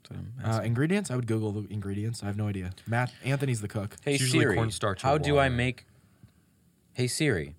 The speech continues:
Speaker 3: Cornstarch or
Speaker 1: how do I
Speaker 3: flour.
Speaker 1: make gravy? The basic gravy making, making process involves separating the fat from the juices, using a mixture of fat and flour to thicken the gravy, and adding additional liquid,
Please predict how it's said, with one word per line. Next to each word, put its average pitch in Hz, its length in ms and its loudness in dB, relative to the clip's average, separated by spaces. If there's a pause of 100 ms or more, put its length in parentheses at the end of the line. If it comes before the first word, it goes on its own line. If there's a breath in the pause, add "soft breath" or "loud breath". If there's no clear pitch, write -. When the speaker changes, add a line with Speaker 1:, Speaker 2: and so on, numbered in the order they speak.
(180)
Speaker 3:
Cornstarch - 380 -12
or - 100 -14
Speaker 1:
how 143 120 6
do 151 80 4
I - 20 6
Speaker 3:
flour. 120 80 4
Speaker 1:
make 104 200 0
gravy? 76 420 0 (1200 loud breath)
The - 80 -8
basic 208 300 2
gravy 73 320 0
making, 127 420 2 (560 soft breath)
making 123 320 2
process 73 440 -2
involves 69 360 -2
separating 85 440 2
the 73 80 -2
fat 120 340 0
from 131 120 2
the 135 80 4
juices, 104 520 0 (160)
using 87 220 0
a 76 40 0
mixture 95 340 0
of 82 100 0
fat 131 320 2
and 120 140 2
flour 104 420 2
to 90 140 0
thicken 98 320 0
the 82 60 2
gravy, 80 500 -4
and 82 140 0
adding 76 240 0
additional 113 460 2
liquid, 90 380 0